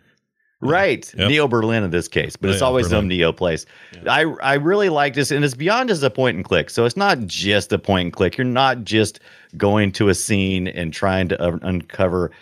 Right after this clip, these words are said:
Speaker 1: hidden objects. You're actually doing things like, uh, opening j-, up your inventory. You have a limited inventory,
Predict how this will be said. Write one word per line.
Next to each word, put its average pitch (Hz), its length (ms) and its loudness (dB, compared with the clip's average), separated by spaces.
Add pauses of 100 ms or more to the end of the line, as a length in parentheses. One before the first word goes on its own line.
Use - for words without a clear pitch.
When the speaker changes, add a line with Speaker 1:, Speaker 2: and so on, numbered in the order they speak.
(160)
Speaker 1:
hidden 98 300 0
objects. 92 500 -2
You're 104 140 0
actually 147 340 0
doing 113 300 -2
things 107 400 0
like, 90 320 0 (320)
uh, 82 200 -2
opening 98 360 0
j-, - 160 -4
up 98 160 -2
your 92 100 0
inventory. 92 640 -2
You 92 80 -4
have 98 100 -2
a 90 40 -6
limited 90 360 -4
inventory, 95 600 0